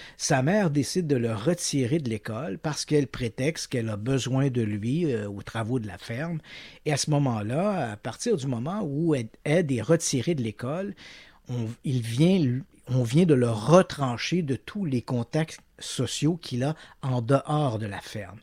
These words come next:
Donc là, il est visiblement, il, l'unité se limite à, euh, Augusta, euh, le père, et Ed et son frère aîné Henry. Donc, euh, et, et ainsi de suite, va aller vers,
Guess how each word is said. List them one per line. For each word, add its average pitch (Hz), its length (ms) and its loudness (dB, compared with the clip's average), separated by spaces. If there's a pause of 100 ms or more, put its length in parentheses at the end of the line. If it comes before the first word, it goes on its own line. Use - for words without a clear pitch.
(320)
Donc 127 200 -4
là, 214 120 8
il 151 180 4
est 127 40 2
visiblement, 127 840 0
il, 123 500 -4 (260)
l'unité 170 800 8
se - 140 2
limite 123 500 0
à, 127 320 -2
euh, 120 40 -8 (280)
Augusta, 151 800 0 (320)
euh, 104 160 -8
le 123 160 -2
père, 190 640 -2
et 165 340 6
Ed 160 360 4
et 147 80 2
son 131 240 0
frère 139 320 0
aîné 123 360 0
Henry. 120 460 -2 (400)
Donc, 127 380 0
euh, 98 920 -10
et, 135 720 4
et 156 360 6
ainsi 135 220 2
de - 60 -10
suite, 180 240 4
va 131 180 4
aller 143 380 6
vers, 131 240 2